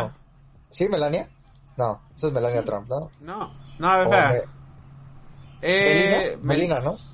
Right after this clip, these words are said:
Speaker 2: a ver, vámonos al,
Speaker 1: Sí,
Speaker 2: ay,
Speaker 1: justo.
Speaker 2: ¿dónde dejé la página de la, aquí está, el I M B D? Melina, sí, Melina.
Speaker 1: Melina, y, o sea, los villanos, obviamente.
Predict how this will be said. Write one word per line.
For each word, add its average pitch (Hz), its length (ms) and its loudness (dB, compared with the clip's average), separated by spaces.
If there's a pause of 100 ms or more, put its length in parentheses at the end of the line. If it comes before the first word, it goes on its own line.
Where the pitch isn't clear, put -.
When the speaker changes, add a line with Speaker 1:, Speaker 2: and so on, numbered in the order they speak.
(140)
Speaker 2:
a 127 140 2
ver, 123 160 2
vámonos 131 720 0
al, 131 720 -2
Speaker 1:
Sí, - 80 -8
Speaker 2:
ay, 156 80 0
Speaker 1:
justo. 208 220 0
Speaker 2:
¿dónde 233 160 2
dejé 180 240 0
la 202 340 6
página 208 540 0
de 160 260 0
la, 135 800 0
aquí 139 200 -6
está, 143 280 -4
el 117 160 -8 (100)
I 156 140 -4
M 135 180 -4
B 123 100 -6
D? 143 160 -6 (360)
Melina, 226 460 0
sí, 262 220 -6
Melina. 220 540 -4 (120)
Speaker 1:
Melina, 151 600 0 (380)
y, 135 200 0
o 135 60 0
sea, 143 120 0
los 127 160 0
villanos, 143 500 -2
obviamente. 143 680 -2